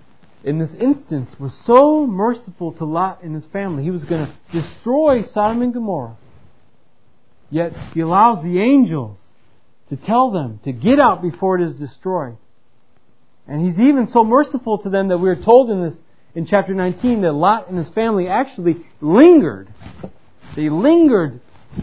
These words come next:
and did not escape right away. Right then and there, they could have been destroyed for lingering. Yet God was so merciful with them, we're told that the angels actually took them by their hands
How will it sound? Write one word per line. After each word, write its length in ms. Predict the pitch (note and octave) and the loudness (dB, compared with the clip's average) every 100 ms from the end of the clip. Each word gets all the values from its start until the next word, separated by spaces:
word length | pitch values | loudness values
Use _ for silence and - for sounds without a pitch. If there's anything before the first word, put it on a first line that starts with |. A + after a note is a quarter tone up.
| - - - - | -8 -10 -20 -10
and 160 | C#3+ D3 | -6 0
did 120 | A3+ | 4
not 280 | A#3+ B3 G#3+ | 6 4 2
escape 380 | - C4 C4 | -4 -6 -4
right 180 | G3+ G3 | -2 -2
away. 400 | F#3+ A#3 G#3+ B2+ - - - - - - - - - - - - - - - - | 0 0 -2 -4 -12 -20 -20 -20 -20 -20 -20 -20 -20 -20 -20 -20 -20 -20 -20 -14
Right 220 | D#3 F#3 F#3+ | -4 -2 0
then 140 | G#3+ | 0
and 140 | G3+ | 2
there, 180 | G3+ C4 | 6 6
they 140 | G#3 D#3+ | 4 -2
could 160 | G3 | -2
have 120 | F#3+ | -2
been 160 | D#3+ F3 | -2 -6
destroyed 480 | E3+ - G3 G3 - | -6 -8 -4 -4 -4
for 120 | D#3+ | -6
lingering. 560 | D3+ G#3+ A3 C#3+ A#2+ B2+ | -4 -2 -2 -4 -6 -10
Yet 160 | D#3 - - | -10 -14 0
God 240 | G3 A3 | 4 6
was 160 | F3+ B2+ | 4 0
so 220 | A3+ C4 | 2 2
merciful 480 | B3 C4+ C4+ G#3+ G3 | 4 4 2 -2 -2
with 100 | F3 | -2
them, 260 | G3 F#3+ - - | -2 -4 -8 -4
we're 100 | F3+ | -2
told 240 | - A3+ A3 | 4 2 2
that 60 | |
the 160 | F#3+ E3 | -4 -2
angels 380 | B3+ G#3+ E3+ - - - | 0 0 -2 -6 -16 -2
actually 280 | A3 G#3+ G3 | 0 2 2
took 240 | - E4 - | 4 4 2
them 140 | C4 | 0
by 160 | A3 G3 | 2 2
their 160 | F3 | 0
hands 420 | E3+ B3 A#3 D#3+ | -2 -4 -4 -6